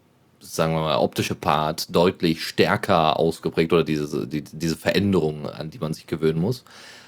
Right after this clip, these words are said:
Ähm, jetzt nicht unbedingt, wenn von Windows acht, Windows acht eins oder Windows zehn kommt, aber K D E fünf sieht einfach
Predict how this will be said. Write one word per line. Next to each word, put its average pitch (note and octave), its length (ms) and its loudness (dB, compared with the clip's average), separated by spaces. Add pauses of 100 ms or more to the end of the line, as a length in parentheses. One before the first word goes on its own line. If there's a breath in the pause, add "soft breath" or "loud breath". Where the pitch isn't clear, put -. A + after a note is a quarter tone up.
(140 loud breath)
Ähm, F#2 460 4 (140)
jetzt G#2 380 4
nicht C3+ 140 6
unbedingt, A2 260 4
wenn G#2+ 140 4
von G2+ 220 2
Windows F#2 240 2
acht, G2 400 0
Windows F#2 200 2
acht - 180 2
eins E2+ 300 2
oder E2+ 240 4
Windows D#2+ 300 0
zehn B2+ 220 2
kommt, F2+ 420 -4
aber A2 260 2
K A2 220 0
D C3+ 140 4
E G#2+ 120 4
fünf G#2 460 0
sieht - 400 -4
einfach G#2 520 2